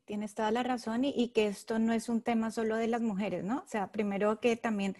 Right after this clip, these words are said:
uno tiene que, o tenemos que darnos cuenta que este es un tema de, de comunidad, de sociedad y que tenemos que involucrar a más, eh, a otros, eh, factores que involucran que, que la igualdad de género en tanto en las,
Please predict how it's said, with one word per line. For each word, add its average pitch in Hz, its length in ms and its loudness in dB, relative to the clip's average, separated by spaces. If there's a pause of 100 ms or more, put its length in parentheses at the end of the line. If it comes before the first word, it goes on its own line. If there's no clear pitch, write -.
(380)
uno 214 260 0
tiene 214 340 2
que, 226 360 4
o 202 100 2
tenemos 196 360 0
que - 80 -2
darnos 208 300 2
cuenta 208 280 -2
que 214 120 0
este 208 140 -4
es 202 100 -4
un 220 100 0
tema 202 320 -2
de, 208 180 2
de 196 220 0
comunidad, 190 580 2
de 202 120 0
sociedad 214 540 0
y 269 80 -2
que 220 120 0
tenemos 190 420 -4
que 233 100 0
involucrar 214 480 2
a 180 60 2
más, 196 360 0 (420)
eh, 202 380 8
a 202 80 4
otros, 202 500 2
eh, 202 420 4 (200)
factores 214 800 4
que - 80 4
involucran 196 680 4 (380)
que, 175 600 2
que 170 340 2
la 185 180 2
igualdad 185 440 2
de 180 80 0
género 196 720 0
en 175 240 -6
tanto 180 300 -2
en 180 60 -4
las, 180 180 -4